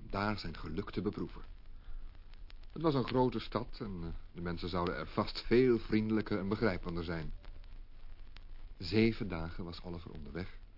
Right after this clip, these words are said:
en hij was erg hongerig en moe toen hij eindelijk in de buurt van Londen kwam. Daar ontmoette hij een paar jongens die medelijden met hem hadden en die erg aardig tegen hem deden. Toen ze hoorden dat Oliver een weesjongen was zonder een thuis,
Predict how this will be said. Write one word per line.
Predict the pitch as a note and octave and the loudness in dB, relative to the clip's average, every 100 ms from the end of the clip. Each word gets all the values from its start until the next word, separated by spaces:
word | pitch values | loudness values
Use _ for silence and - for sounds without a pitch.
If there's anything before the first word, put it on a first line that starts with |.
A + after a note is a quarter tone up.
| - - - - - | -12 -12 -10 -8 -6
en | F#2+ | -2
hij | F#2+ | 2
was | F2+ F2 - | 2 0 0
erg | A2+ A#2+ | 2 2
hongerig | G#2 B2+ G2+ C3 C#3 | 4 4 4 2 0
en | G#2+ F#2+ | -2 2
moe | G#2+ A#2 - - | 4 4 2 -6
toen | - G#2+ | 2 4
hij | F2+ | 4
eindelijk | A2 A#2+ A#2 A2+ | 6 6 6 4
in | |
de | G2+ | 4
buurt | F2 F#2+ - | 4 2 4
van | A2 | 4
Londen | F2+ D#2+ | 4 2
kwam. | D2+ D#2 D2 - - - - - - - - - - - - - | 0 -2 -2 -6 -8 -8 -8 -8 -8 -8 -8 -10 -12 -12 -10 2
Daar | E3 F#3 | 6 6
ontmoette | C#3+ A2 C#3+ F#3+ | 4 2 0 4
hij | E3+ E3+ | 6 6
een | C#3 A2+ | 4 4
paar | F2 | 2
jongens | D#2 G#2+ E3+ F3+ F3 | 6 6 6 4 2
die | - F#2 - - | 0 -2 -2 -6
medelijden | D#2+ F#2+ G#2+ G#2+ A2 | 4 6 8 6 4
met | A2 | 2
hem | G#2+ | 0
hadden | G#2+ B2+ | 2 2
en | F#3 E3 | 2 2
die | D#3+ D3 | 0 0
erg | D#3 C#3 - | 0 0 2
aardig | D#3 F#2+ - | 6 6 4
tegen | E2 D#2+ | 2 2
hem | E2 | 0
deden. | D#2 D2 C#2 - - - - - - - - - - - - | -2 -4 -6 -10 -10 -10 -8 -8 -8 -8 -10 -14 -12 -8 4
Toen | G#2 | 4
ze | F2+ | 8
hoorden | F#2 G2+ F2+ | 12 12 10
dat | E2 | 6
Oliver | G#2 G2+ E2+ E2+ | 6 6 6 0
een | D#2+ D#2+ | 0 6
weesjongen | G#2+ C3+ C3 F#2+ E2+ | 8 8 6 6 4
was | D#2+ - - | 0 -2 6
zonder | A2+ F#2+ | 6 6
een | E2 D2+ | 2 2
thuis, | A2 G2+ A2+ - | 2 2 -2 -4